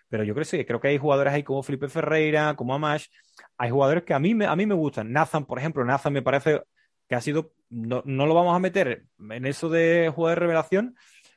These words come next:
pero Nathan ha, lo ha hecho muy bien, ha jugado de carrilero, ha jugado de lateral, ha jugado de, de, de central, ha jugado prácticamente todo, y creo que Nathan es un futbolista que te puede jugar incluso arriba en banda en ataque. Creo que fue, Boavista tiene,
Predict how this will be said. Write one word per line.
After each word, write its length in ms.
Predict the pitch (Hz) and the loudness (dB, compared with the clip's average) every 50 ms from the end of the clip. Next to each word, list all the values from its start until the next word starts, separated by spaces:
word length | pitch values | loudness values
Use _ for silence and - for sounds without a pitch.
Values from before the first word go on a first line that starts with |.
| _ - | _ -4
pero 160 | 117 107 107 | -2 -2 0
Nathan 520 | 107 107 117 - - 165 208 240 240 - | 0 0 0 0 2 0 2 2 0 0
ha, 80 | - 131 | -2 -2
lo 140 | 135 139 135 | -2 -2 -4
ha 20 | |
hecho 140 | 131 - 123 | -2 -2 -2
muy 100 | 117 107 | 0 2
bien, 160 | 139 190 - | 2 2 2
ha 40 | 156 | 2
jugado 160 | 143 139 135 156 | 2 4 4 4
de 60 | 170 | 4
carrilero, 340 | - 175 147 135 131 123 131 | 2 2 2 2 2 2 2
ha 40 | 123 | 2
jugado 180 | 127 131 139 160 | 2 2 2 2
de 40 | |
lateral, 320 | 175 165 - 139 131 131 135 | 2 2 2 2 0 2 0
ha 60 | 131 | 0
jugado 340 | 135 139 143 139 151 165 175 | -2 -2 -2 0 0 0 -2
de, 120 | 180 - | -2 -4
de, 180 | 156 147 156 - - | -6 -8 -10 -8 -6
de 100 | 147 139 | -6 -4
central, 400 | - 123 120 117 131 139 143 - _ | -4 -4 -2 0 0 0 0 -2 _
ha 120 | - 127 113 | -6 -2 0
jugado 280 | 120 131 147 180 196 190 | 2 4 4 4 4 2
prácticamente 380 | 180 147 127 139 131 131 127 | 2 0 0 0 -2 -2 -2
todo, 220 | 123 156 175 208 - | -2 -2 -2 -2 -2
y 100 | 139 127 | -4 -4
creo 160 | - 139 131 | -4 -2 -2
que 80 | 143 | 0
Nathan 220 | 139 147 - 160 143 | -2 -2 -2 -2 -4
es 40 | 139 | -4
un 60 | 123 | -4
futbolista 300 | - 143 165 190 196 190 | -4 -2 -2 0 0 0
que 80 | 165 | 0
te 80 | 139 139 | -2 -2
puede 100 | 151 151 | -2 0
jugar 160 | 156 175 185 | 2 2 2
incluso 400 | 180 147 156 139 - 123 117 - _ - - - - | 2 0 -4 -4 -2 -4 -4 -4 _ -16 -20 -12 -4
arriba 360 | - 123 127 123 127 143 151 147 | -2 0 0 2 4 2 2 2
en 60 | 143 | 2
banda 200 | 143 139 143 139 | 2 2 2 0
en 40 | 135 | 0
ataque. 360 | 127 - 107 98 95 87 - _ _ _ - - - - | 0 -2 -4 -6 -6 -12 -18 _ _ _ -20 -20 -6 0
Creo 200 | - 139 175 170 | 2 2 2 2
que 80 | 175 | 0
fue, 140 | - 156 139 | 0 -2 -2
Boavista 340 | - 135 131 135 160 165 175 | 0 2 2 2 0 -2 -4
tiene, 300 | 151 147 139 135 - _ | -4 -4 -4 -4 -6 _